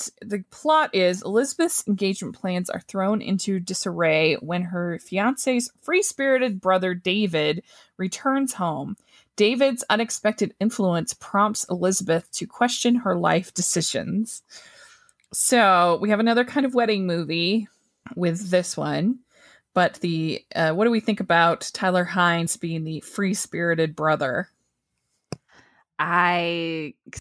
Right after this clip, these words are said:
Speaker 2: that, I think that they probably casted that perfectly. I can
Speaker 1: Yeah.
Speaker 2: see him as, like, not just the free spirit, but as more like the,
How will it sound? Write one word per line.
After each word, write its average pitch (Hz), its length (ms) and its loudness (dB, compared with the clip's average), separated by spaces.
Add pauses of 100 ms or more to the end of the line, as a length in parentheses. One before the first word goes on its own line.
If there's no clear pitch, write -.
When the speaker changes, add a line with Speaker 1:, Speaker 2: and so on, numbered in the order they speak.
(360)
Speaker 2:
that, - 560 -4
I 151 520 0 (120)
think 160 240 0
that 156 180 -4
they 151 240 2
probably 151 920 -2 (180)
casted 139 500 -4
that 151 200 0
perfectly. 151 800 -6 (100)
I 165 80 2
can 208 160 -4
Speaker 1:
Yeah. - 180 -4
Speaker 2:
see 247 100 2
him 240 140 2
as, 214 160 0
like, 202 360 0 (480)
not 262 300 2
just 254 240 0
the 208 80 -2
free 202 220 0
spirit, 165 520 0
but 170 120 0
as 165 260 -4
more 160 380 -2
like 147 400 -2
the, 151 540 -6